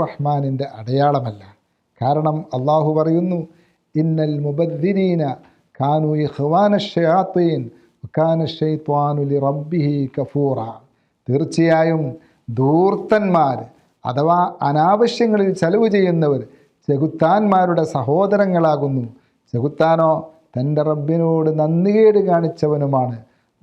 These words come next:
അപ്പോൾ ധൂർത്ത് കാണിക്കുന്നവൻ അള്ളാഹുവിനോട് നന്ദികേട് കാണിച്ചവനാണ്. ധൂർത്ത് പാടില്ലാത്തതുപോലെ തന്നെ അങ്ങേയറ്റത്തെ പിശുക്കും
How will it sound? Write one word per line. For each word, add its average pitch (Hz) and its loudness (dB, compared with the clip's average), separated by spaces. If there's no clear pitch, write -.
അപ്പോൾ 143 0
ധൂർത്ത് 170 0
കാണിക്കുന്നവൻ 170 0
അള്ളാഹുവിനോട് 147 0
നന്ദികേട് 143 -2
കാണിച്ചവനാണ്. 117 -6
ധൂർത്ത് 147 0
പാടില്ലാത്തതുപോലെ 165 2
തന്നെ 196 4
അങ്ങേയറ്റത്തെ 165 0
പിശുക്കും 190 -2